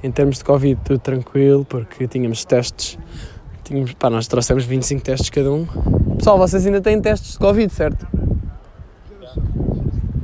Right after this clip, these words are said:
Temos. Ahm, não, mas foi tranquilo, não tivemos com, pá, no fundo, no fundo, ninguém sabe se é tranquilo, tipo, estamos num momento estranho do covid, não é? Há, tipo, cem casos por dia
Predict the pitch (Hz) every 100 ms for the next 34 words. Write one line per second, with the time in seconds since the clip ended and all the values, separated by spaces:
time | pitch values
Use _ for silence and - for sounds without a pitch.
0 | - - - - - - - - - 113
1 | - - - - - - - - 151 151
2 | 143 139 147 143 135 - - - - -
3 | - 135 113 117 131 - - - 147 123
4 | 120 127 123 135 131 131 135 131 - -
5 | 127 120 123 - - - - - - -
6 | 151 151 127 185 180 165 - 175 170 170
7 | 175 165 160 - 151 - 147 147 131 160
8 | 160 135 113 127 120 131 143 139 143 143
9 | 147 143 - 139 139 131 139 139 135 131
10 | 143 135 131 - 143 139 139 - - 131
11 | 139